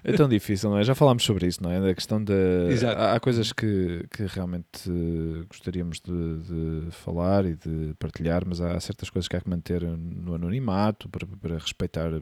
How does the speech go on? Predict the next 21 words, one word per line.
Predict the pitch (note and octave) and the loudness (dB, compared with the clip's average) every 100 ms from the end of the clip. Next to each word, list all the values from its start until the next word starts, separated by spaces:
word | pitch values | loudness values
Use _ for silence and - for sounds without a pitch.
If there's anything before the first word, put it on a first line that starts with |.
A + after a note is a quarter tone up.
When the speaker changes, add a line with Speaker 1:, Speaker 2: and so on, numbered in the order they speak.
| E2+ | -4
Speaker 1:
privacidade, | E2 D#2+ - G#2+ F2 E2 F2 - | -6 -6 -4 -4 -2 -2 -2 -2
eh, | D#2+ D#2 D2 D2+ A2 | -2 -2 -6 -10 -4
sim, | G#3 | -2
para, | A#2 - E2+ | 0 0 0
Speaker 2:
Claro, | D#2+ - - - | -2 -6 -4 0
Speaker 1:
a | F#2 | 2
Speaker 2:
sem | F#2+ | 2
Speaker 1:
intimidade | G#2+ A#2 G2 G2+ G2+ | 2 2 8 8 8
Speaker 2:
dúvida. | F2+ E2 | 2 -2
Speaker 1:
de | |
certas | - E2 F#2 | -4 -4 -4
pessoas | - - E2+ G2 F#2 | -6 -8 -2 -2 -2
e | |
de | D2+ | -6
certos | - F2 - | -8 -10 -6
nomes, | E2 G2 G2 | -2 0 0
e | F2 E2 | -2 -2
há | |
coisas | E2+ F2 F2 - | -2 -4 -4 -6
que | - G2+ | -8 -10
realmente, | G2 E2+ F2 | -6 -6 -6